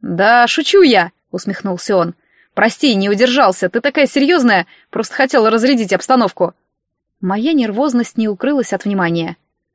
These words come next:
"Хочешь кофе или чай? Может, чего покрепче? Галочка, принеси нам мартини, видишь, девушка волнуется, нужно её расслабить". "Нет, спасибо", категорически отказалась я. "Мне нельзя, я кормящая мать". "Серьёзно?"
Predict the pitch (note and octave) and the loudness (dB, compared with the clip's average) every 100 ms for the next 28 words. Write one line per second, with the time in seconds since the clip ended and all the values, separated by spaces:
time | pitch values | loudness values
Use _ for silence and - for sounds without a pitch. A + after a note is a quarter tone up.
0 | _ _ - D#4 F#4 - - - E4 - | _ _ -4 0 0 0 -2 0 0 2
1 | A#3+ G3 F3+ - B3 C#4 - _ _ F#3+ | 2 2 0 0 2 0 -4 _ _ -4
2 | G#3+ B3 B3 - B3+ B3+ A3 C4+ E4+ - | -2 0 -2 -2 0 0 0 0 -2 0
3 | G3 - _ _ - G#3+ B3 - - F#3 | -2 -2 _ _ -2 0 2 0 -4 -2
4 | A3 A3+ F#4+ C4 G3+ F#3+ - D4 C#4 A3 | -2 0 2 2 2 0 0 2 2 2
5 | C4+ A3 F#3 A3 - G#3 A3 G#3+ F#3 - | 2 0 0 -2 -2 0 0 0 -2 -2
6 | E3+ - _ G#3 D4+ C#4+ C#4 C#4 C#4+ - | -4 -4 _ 0 2 4 4 4 0 0
7 | C#4 G3+ F3 - _ _ _ _ _ G#3 | 0 2 0 -4 _ _ _ _ _ -4
8 | A#3 G3 - C4 - C#4+ A3 - _ _ | -4 -2 -2 0 2 2 2 0 _ _
9 | - F#3 F#3 F#3+ A3+ - B3+ A#3 A3+ A3+ | -12 -6 -2 -2 -2 -6 -6 -4 -4 -2
10 | A#3+ - G#3+ E3+ - _ _ G#3 A#3+ C4 | -4 0 0 0 -6 _ _ -2 2 4
11 | C#4+ C#4 B3+ G3 A#3+ C#4+ D4+ D#4+ - F4 | 2 2 2 2 0 0 0 0 0 0
12 | D#4+ G3 - _ _ _ _ _ _ _ | 2 0 -2 _ _ _ _ _ _ _
13 | - - G3+ F3 E3+ F#3+ G#3+ D#4+ | -10 -2 -2 0 0 0 2 2